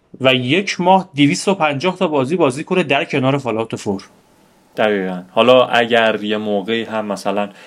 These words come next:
Speaker 2: انصافاً که بازی‌هایی که خارج می‌شن خیلی مدت طولانی هست که توی سرویس هستن و خیلی طول می‌کشه تا بازی‌هایی که جدید میان بخوان خارج بشن از سرویس.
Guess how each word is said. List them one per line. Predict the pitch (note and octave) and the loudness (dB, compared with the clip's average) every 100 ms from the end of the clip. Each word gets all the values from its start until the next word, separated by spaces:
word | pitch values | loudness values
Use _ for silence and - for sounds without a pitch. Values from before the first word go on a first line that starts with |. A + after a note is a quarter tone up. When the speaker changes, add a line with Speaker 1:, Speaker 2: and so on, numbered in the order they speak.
| - - - D3+ | -20 -20 -6 0
Speaker 2:
انصافاً | C#3 C#3+ E3 F3+ | 2 4 2 0
که | F#3 F3+ C#3+ | 0 0 2
بازی‌هایی | C3 B2+ C3 D3 | 2 4 0 -2
که | F3 | -4
خارج | - A#2+ A2+ A2 | 4 4 4 -2
می‌شن | A2+ C#3 D3+ | -4 -4 -4
خیلی | - C3+ D3 D3+ C3+ C3 | -4 0 0 0 0 0
مدت | A2+ G#2 A2 A2+ | 0 -2 -2 -2
طولانی | D3 A#2 A2 G#2 B2 D3 | -4 -2 0 2 0 -2
هست | G2 F#2 - | -2 -4 -2
که | F#2+ | -6
توی | F#2 G#2 G2 F#2 F#2 | -4 -2 0 0 -4
سرویس | - G#2 F#2 G2 F#2+ | -6 -2 0 -2 -2
هستن | G2+ G2 - F#2 F2 | -2 -2 -4 -6 -4
و | F2+ F2+ - | -4 -6 -10
خیلی | - D#3 F3 | -6 -4 0
طول | C#3+ | 0
می‌کشه | A#2+ G#2+ G#2 | -2 -2 -4
تا | G2+ G2+ | 0 0
بازی‌هایی | F#2 G2+ F#2+ G2 G2 | 2 0 2 -2 -2
که | G#2 | -2
جدید | G2 F#2 F#2+ G#2 | -2 -2 -4 -8
میان | G2+ G2 F#2+ F#2 - - _ - | -4 -2 -2 -6 -18 -20 _ -6
بخوان | G#2 G#2+ | -2 0
خارج | - G2+ G#2 | 2 2 2
بشن | G2+ G2+ G#2 | 0 -4 -2
از | G2+ G2+ | -4 -2
سرویس. | G#2 G2+ G2+ G#2+ A#2 | 0 0 0 -6 -8